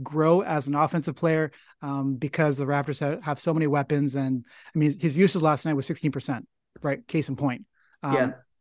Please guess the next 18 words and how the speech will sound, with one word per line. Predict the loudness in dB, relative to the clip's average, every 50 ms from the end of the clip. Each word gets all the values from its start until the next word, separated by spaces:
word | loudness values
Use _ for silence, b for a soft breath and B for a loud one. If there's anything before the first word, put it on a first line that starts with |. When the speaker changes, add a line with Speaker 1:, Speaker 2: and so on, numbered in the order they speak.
| _ _ -10
Speaker 1:
that's | -6 -2
not | 0 0 0 0 -2 -2
enough | 0 0 0 0 0
for | -4 -4
him. | -2 0 0 2
And | 4 6
we | 4
saw | 6 6 6 6 8
how | 8 6 4
good | 4 4 4 2
he | 2
can | 2 -2 -2
be | 0 0 2 2 0 B B B B B
when | -2 0 0
he | 0
has | 2 4 4 6 6 6 4 4 0
the | -2
ball | 0 2 4 6 6 4 4 B